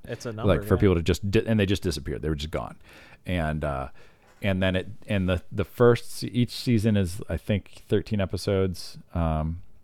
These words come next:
Speaker 2: or something like that. And, uh, the, the f-, it's based on a book, so the whole first season is that book, and then the second and third season go in completely different directions. They go as far away from the first season as you can while it's still being a cohesive show,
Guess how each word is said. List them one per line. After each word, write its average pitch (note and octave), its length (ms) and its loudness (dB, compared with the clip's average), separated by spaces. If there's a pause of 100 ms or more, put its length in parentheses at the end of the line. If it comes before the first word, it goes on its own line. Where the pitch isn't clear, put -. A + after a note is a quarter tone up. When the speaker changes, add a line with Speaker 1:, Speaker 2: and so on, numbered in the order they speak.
(220)
Speaker 2:
or F#2+ 80 -2
something F#2 300 2
like E2+ 160 0
that. D#2 260 -4 (420)
And, E2 520 2 (160)
uh, D2 400 0 (500)
the, E2 440 2
the F2 140 0
f-, - 280 -6
it's F#2+ 220 -4
based G2 260 4
on G#2+ 80 6
a E2 60 4
book, G2+ 320 4
so - 160 4
the E2+ 80 6
whole G2 180 4 (100)
first G#2 320 4
season A2 540 4
is F#2 200 2
that D#2 260 0
book, F2+ 280 2
and F#2 140 2
then F#2 80 2
the E2+ 80 0
second G2 400 -2
and F2+ 160 -2
third F#2+ 220 4
season A#2 300 0
go E2 200 8
in D#2 80 4
completely D3+ 640 4
different A2 280 2
directions. F#2+ 480 2
They A2+ 180 6
go C#3+ 180 10
as A#2+ 120 6
far A#2 320 6
away A#2 240 8
from G#2+ 160 2
the F#2 80 2
first G2 260 4
season F#2 240 2
as D#2+ 140 2
you E2+ 80 0
can F2+ 280 2
while D2+ 160 2
it's - 140 -4
still D#2+ 220 0
being D2+ 180 -2
a C2+ 80 -4
cohesive - 480 -4
show, - 280 -14